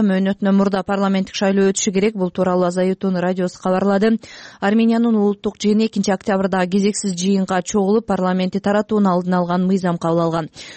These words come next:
Мындай өзгөртүүнү парламенттеги үч фракция, Республикалык партия, Дашнак Цютун жана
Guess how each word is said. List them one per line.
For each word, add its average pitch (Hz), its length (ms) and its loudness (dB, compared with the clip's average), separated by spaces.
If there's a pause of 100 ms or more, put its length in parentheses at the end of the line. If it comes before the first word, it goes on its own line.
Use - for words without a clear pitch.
(180)
Мындай 220 240 4
өзгөртүүнү 196 500 0
парламенттеги 185 680 -2
үч 185 200 -2
фракция, 175 420 -2
Республикалык 175 640 -2
партия, 196 460 -2
Дашнак 180 560 -2
Цютун 202 340 0
жана 196 300 0